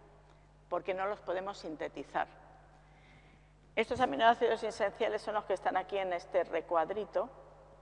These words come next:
en azul, que son unos cuantos aminoácidos, uno, dos, tres, cuatro, cinco, seis, siete, nueve aminoácidos de los veintiuno.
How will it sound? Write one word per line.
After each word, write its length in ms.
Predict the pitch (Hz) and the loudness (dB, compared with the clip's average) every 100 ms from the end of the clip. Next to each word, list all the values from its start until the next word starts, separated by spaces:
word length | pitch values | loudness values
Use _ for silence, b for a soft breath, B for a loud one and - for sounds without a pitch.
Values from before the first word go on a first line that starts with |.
| - - - - - - - | -20 -20 -20 -20 -20 -20 -8
en 140 | 165 | -4
azul, 380 | 160 - 185 - - - - - - - - - - - - - - - - - b b b - | -4 -2 -4 -4 -12 -20 -20 -20 -20 -20 -20 -20 -20 -20 -20 -20 -20 -20 -20 -20 b b b -10
que 80 | |
son 200 | 175 196 | -6 -4
unos 240 | 185 190 - | -2 -4 2
cuantos 340 | 202 190 190 | 2 2 -2
aminoácidos, 840 | 196 202 202 226 - 185 208 226 | -4 -4 -2 -2 -2 -2 -2 -2
uno, 240 | 175 170 165 | -6 -4 -4
dos, 220 | 180 - | -6 -6
tres, 180 | - 175 - | -6 -6 -4
cuatro, 280 | 170 175 | -6 -6
cinco, 320 | 170 156 156 160 | -10 -10 -10 -10
seis, 200 | - - | -12 -10
siete, 180 | - - | -12 -8
nueve 400 | 202 220 180 240 269 | -2 -2 -2 -6 -10
aminoácidos 760 | 180 185 208 220 175 185 - B B - | -12 -8 -6 -6 -6 -6 -8 B B -12
de 80 | 185 | -6
los 140 | 170 | -4
veintiuno. 560 | 170 170 151 175 165 | -4 -6 -2 -2 -2